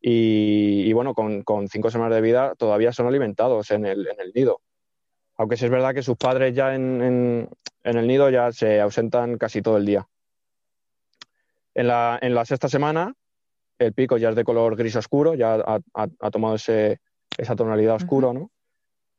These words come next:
Speaker 1: Y ya pasan casi todo el tiempo fuera del nido. O sea, ya a finales, sobre todo de esta,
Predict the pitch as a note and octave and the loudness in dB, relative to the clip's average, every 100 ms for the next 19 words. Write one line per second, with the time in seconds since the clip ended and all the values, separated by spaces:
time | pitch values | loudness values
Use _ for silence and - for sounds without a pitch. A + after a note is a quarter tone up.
0 | _ _ C3 A#2+ B2+ C3 C#3 C3+ C3+ B2 | _ _ 0 2 2 0 -4 -4 -2 0
1 | B2 A2+ A#2+ B2+ B2+ G#2+ A2+ B2 G#2 G2+ | 0 0 -2 -2 0 0 2 2 2 0
2 | G2+ G2 G2+ G#2+ G#2+ G#2+ A2 A2+ A2+ A#2+ | 0 0 2 2 2 0 -2 -2 -2 2
3 | B2 A#2 - - A#2 A2+ A#2+ A#2 A2+ - | 2 0 -8 -4 0 2 2 0 -2 -2
4 | A2 G#2+ G#2 G#2 | 0 0 -2 -6